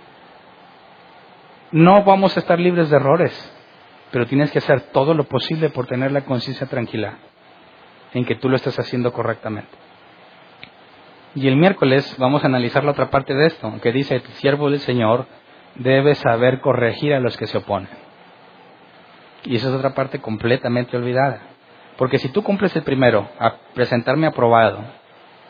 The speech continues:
no tengo ningún problema en corregir al que está errado.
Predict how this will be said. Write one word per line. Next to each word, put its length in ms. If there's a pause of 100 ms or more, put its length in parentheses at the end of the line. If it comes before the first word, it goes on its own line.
(380)
no 120
tengo 240
ningún 260
problema 320
en 60
corregir 360
al 120
que 80
está 140
errado. 360